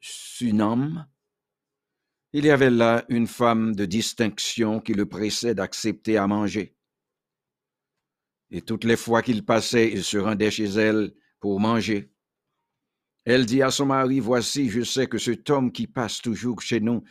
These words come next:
est un saint homme de Dieu. Faisons une petite chambre haute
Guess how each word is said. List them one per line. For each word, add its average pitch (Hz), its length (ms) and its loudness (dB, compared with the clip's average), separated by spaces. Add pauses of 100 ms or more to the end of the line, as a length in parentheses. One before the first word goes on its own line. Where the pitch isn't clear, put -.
(380)
est 113 180 -2
un 117 160 2 (160)
saint - 360 -2
homme 113 280 2
de 104 100 -2
Dieu. 98 520 -4 (1600)
Faisons 151 360 0
une 123 160 0
petite 123 300 -2
chambre 110 460 -2
haute 110 320 -2